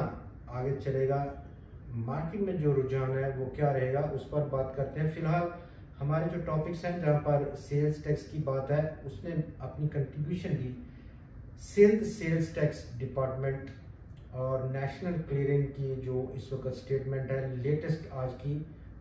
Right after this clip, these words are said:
उसके मुताबिक तमाम स्टॉक ब्रोकर्स पाकिस्तान स्टॉक एक्सचेंज के, उनको तेरह परसेंट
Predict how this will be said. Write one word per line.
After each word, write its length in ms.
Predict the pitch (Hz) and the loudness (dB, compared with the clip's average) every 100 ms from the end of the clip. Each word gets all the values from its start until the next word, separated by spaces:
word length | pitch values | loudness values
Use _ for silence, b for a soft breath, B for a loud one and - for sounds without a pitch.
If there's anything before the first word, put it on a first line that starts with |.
| 131 | -10
उसके 220 | - - | -6 0
मुताबिक 500 | 139 - 131 127 143 - - - | 0 0 -2 0 -2 -2 -10 -6
तमाम 420 | 139 147 160 147 | 0 2 2 0
स्टॉक 440 | - - 135 127 - | -2 -2 -2 -2 -2
ब्रोकर्स 520 | 131 127 139 123 - - - - - - - 120 | -2 0 0 0 -4 -12 -16 -16 -16 -16 -12 -6
पाकिस्तान 480 | 120 - - 135 | -6 -6 -4 -2
स्टॉक 260 | 131 139 127 | -2 -2 -4
एक्सचेंज 380 | - 135 131 123 | -4 -2 -2 0
के, 240 | 135 131 - - - - - 135 | 0 0 -2 -12 -18 -20 -12 -6
उनको 320 | 135 - 139 | -4 -2 -2
तेरह 420 | - 147 151 151 | -2 2 4 4
परसेंट 560 | 147 - 147 - - | 2 -2 -4 -2 -2